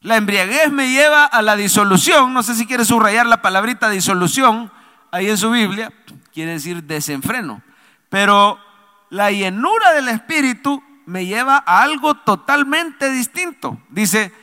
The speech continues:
"Hablando entre vosotros", a ver, subrayemos los resultados de la llenura del Espíritu. Me va a llevar a, a cantar salmos, himnos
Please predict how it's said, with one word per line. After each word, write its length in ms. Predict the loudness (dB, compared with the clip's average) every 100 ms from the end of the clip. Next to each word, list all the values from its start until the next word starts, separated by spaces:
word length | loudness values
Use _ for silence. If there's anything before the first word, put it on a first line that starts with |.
| _ _
"Hablando 520 | -8 -2 2 2 2
entre 200 | -2 0
vosotros", 600 | 2 2 2 0 0 -4
a 80 | -2
ver, 180 | -4 -4
subrayemos 640 | -4 -4 -2 -4 -2 -2 0
los 180 | 0
resultados 1160 | 0 -2 -2 -2 -2 -6 -6 -6 -8 -14 -18 -20 _ _ _
de 140 | -10 -4
la 100 | -2
llenura 320 | -2 -2 0
del 160 | -2
Espíritu. 540 | -4 -4 -6 -6 -10 -10
Me 120 | -6
va 100 | -4
a 40 |
llevar 320 | -2 4 4 6
a, 760 | 2 0 -6 -20 _ _ _
a 100 | -16
cantar 460 | -8 -6 -2 -2 0
salmos, 1120 | 0 2 2 0 -6 -6 -8 -10 -12 -14 -18 -20 _ _ _
himnos 1080 | -2 0 0 0 -2 -4 -8 -12 -18 -20 -20